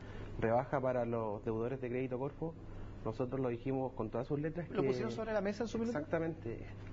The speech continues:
Speaker 1: Al primer momento que se anunció esto, nosotros no entendíamos por qué no se daba una rebaja de manera universal,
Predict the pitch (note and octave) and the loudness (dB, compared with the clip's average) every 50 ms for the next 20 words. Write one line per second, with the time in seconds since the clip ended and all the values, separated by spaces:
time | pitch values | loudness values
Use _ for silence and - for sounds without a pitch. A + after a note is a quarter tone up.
0 | - - A#2+ A#2 - B2+ B2 C#3 D#3+ E3+ F3+ F3 F3+ F3+ F3 - F3+ D#3+ D#3+ D#3 | -4 -4 -4 -2 0 2 2 2 2 2 2 0 0 0 0 -2 -2 -2 -2 -4
1 | - - D3 C#3+ C#3 C3+ C3+ - E3 D3 D3 - - C#3 C#3 - - - - - | -4 -2 -2 0 0 0 0 0 0 0 0 -2 -6 -8 -8 -8 -8 -10 -10 -10
2 | - - - - - - A#2 A#2 C3+ C3+ C3+ C#3 C#3 C3+ C3+ C3+ C3+ C3 B2+ C3+ | -10 -8 -8 -6 -4 -2 -2 0 0 2 4 4 4 6 6 4 4 2 2 0
3 | C#3 C3+ C3+ C3 A#2+ A#2+ C#3 D3+ E3 D#3+ - - B2+ - - - C#3+ D3+ D#3 D3+ | 0 0 0 0 0 2 2 0 0 0 0 -2 -2 0 0 0 2 2 2 2
4 | - D#3 C3+ C#3 D3 D3 D3+ D3 C#3+ C3+ A#2+ B2 B2 B2+ C#3 - - C#3+ C#3 C3+ | 2 2 2 2 2 2 2 2 0 0 0 2 2 2 0 0 -2 -2 -2 0
5 | B2+ B2 B2 A#2+ B2 B2+ C3 C3+ C3 A#2+ A2 G2+ - - C#3+ C3+ B2+ | -2 -2 -2 -4 -4 -4 -2 -2 -2 -2 -4 -4 -4 -2 -2 -2 -2